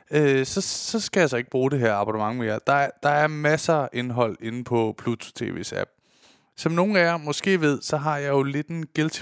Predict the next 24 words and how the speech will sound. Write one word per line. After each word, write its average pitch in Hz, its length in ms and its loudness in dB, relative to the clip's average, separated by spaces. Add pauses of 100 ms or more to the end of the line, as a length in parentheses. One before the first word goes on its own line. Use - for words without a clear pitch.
pleasure 131 460 2
over 117 280 -2
for 117 460 0
reality 120 380 0
T 123 160 -4
V, 120 400 0
og 104 280 -4
der 127 80 -2
er 123 360 -2 (500)
masser 127 500 2
af 117 260 0
det 110 60 -4
inde 110 240 -4
på 120 100 -6
Pluto 113 360 -6
T - 100 -8
V's 104 320 -4
app. 98 120 -6 (100)
For 143 100 4
eksempel 185 480 0 (600)
Jersey 185 340 6
Shore, 101 480 -2 (160)
som, 113 520 0
øh, 101 440 0